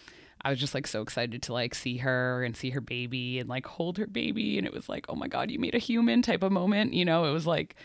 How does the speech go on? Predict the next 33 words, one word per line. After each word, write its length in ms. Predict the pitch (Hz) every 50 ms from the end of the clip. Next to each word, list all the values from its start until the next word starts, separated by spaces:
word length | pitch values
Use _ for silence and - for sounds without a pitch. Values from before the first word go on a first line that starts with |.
| - - - - - - - -
just 220 | - 233 - -
so 280 | - - 175 170 175 175
cool. 500 | - - 170 156 143 143 143 143 147 151
But 320 | 143 139 135 135 - -
this 200 | - 202 220 -
is 80 | 269 247
how 80 | 254
you 160 | 214 190 175 160
know 100 | 147 147
I 100 | 143 131
was 140 | 131 127
out 140 | 135 123 127
of 80 | 127 120
it. 180 | 123 113 - - - - - _ _ _ _ - _ - - - - - - -
Their 200 | 147 147 160 156
dog's 340 | 147 139 147 156 151 - -
name 180 | 160 170 175
is 200 | 156 123 - -
Jack, 440 | - 131 113 98 - - - - - - _
and 280 | - 131 123 127 127 123 -
I 60 | 135
kept 260 | - - 160 - -
calling 300 | - - 160 139 143 151
him 120 | 143 147 123
Sport. 720 | - - - - - - 98 95 65 82 - - - 143 - _ - - - - - - _ _ -
Sport 600 | - - - - - 160 160 175 196 208 202 - -
is 480 | - 151 143 139 135 135 135 131 - -
her 320 | - - - 143 135 127
family's 680 | - - - 147 139 139 139 139 135 135 131 123 113
dog's 680 | - 139 123 123 123 123 120 120 127 117 - - -
name 460 | - 127 123 123 123 123 120 120 120 120
from, 300 | - - 139 127 127 123
like, 300 | 120 117 117 117 -